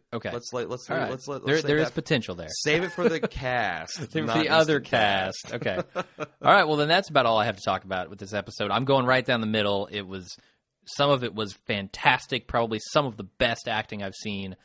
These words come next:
Speaker 1: in this show, period.
Speaker 2: Lots of good mood. Lots, uh, you know, as,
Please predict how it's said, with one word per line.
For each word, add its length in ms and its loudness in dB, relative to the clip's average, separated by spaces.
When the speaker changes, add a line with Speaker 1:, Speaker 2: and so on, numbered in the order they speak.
Speaker 1:
in 220 -2
this 160 -4
show, 240 -2
period. 400 -4
Speaker 2:
Lots 240 0
of 80 -12
good 160 -6
mood. 400 -6
Lots, 520 -6
uh, 540 -6
you 100 -10
know, 200 -6
as, 120 -10